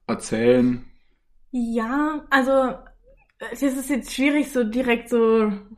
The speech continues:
Speaker 2: reinzutauchen irgendwie, nochmal in diese Welt und sich in dieses Gefühl reinzuführen, äh, reinzuversetzen. Aber, ähm, das Ding war, also es hat,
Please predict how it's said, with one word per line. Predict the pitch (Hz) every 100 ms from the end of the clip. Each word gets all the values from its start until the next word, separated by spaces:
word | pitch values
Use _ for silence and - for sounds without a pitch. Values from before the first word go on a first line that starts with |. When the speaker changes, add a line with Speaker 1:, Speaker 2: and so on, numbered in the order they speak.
| _ -
Speaker 2:
reinzutauchen | 220 240 247 233 202 - 196 226 240
irgendwie, | 214 220 226 226 240 269
nochmal | 247 233 214 214
in |
diese | 208 214 214 208
Welt | 226 233
und | 214
sich | 202
in | 214
dieses | 202 196 -
Gefühl | - - 226 208 202
reinzuführen, | 226 220 220 233 240 233
äh, | 226 220 -
reinzuversetzen. | 226 220 226 240 226 220 247 247 - - - - -
Aber, | 247 247 247 247 -
ähm, | 240 240 240 226 233 -
das | 254 254
Ding | 294 302
war, | 302 294 - - _ _ -
also | 247
es | 247
hat, | 269